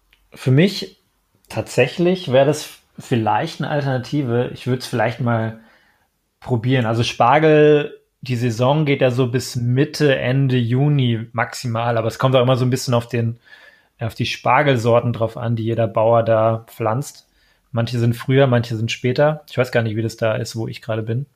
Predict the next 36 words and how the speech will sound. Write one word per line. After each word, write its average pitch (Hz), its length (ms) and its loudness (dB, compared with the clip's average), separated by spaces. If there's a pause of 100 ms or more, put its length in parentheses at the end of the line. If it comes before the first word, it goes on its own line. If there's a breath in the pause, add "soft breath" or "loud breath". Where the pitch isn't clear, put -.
(760)
Aber 120 180 4
so 117 120 0
bis 113 160 -2
Mitte 127 220 0
Juni 135 560 0
wahrscheinlich 123 340 -4
wird 120 100 -4
das 117 140 -4
gehen. 170 320 0 (720 loud breath)
Und 139 240 2
dann, 165 540 4 (220)
ich - 140 -12
glaub, 139 240 6
jetzt 143 160 2
so 143 380 6 (580 loud breath)
Anfang, 147 440 0
Mitte 139 240 0
Mai 135 600 2 (180)
geht's 127 200 -6
ja 131 120 2
auch 127 100 -2
mit 127 180 -4
den, 120 300 0
mit 120 140 -2
den 117 160 -6
Erdbeeren 151 420 -2
richtig 147 340 -4
los. 151 500 0 (600 soft breath)
Ich - 60 -20
denk 117 160 0
mal, 131 120 4
dass 127 140 2
dann 123 140 0
auch 123 160 2
Erdbeeren 123 500 0
so 117 480 0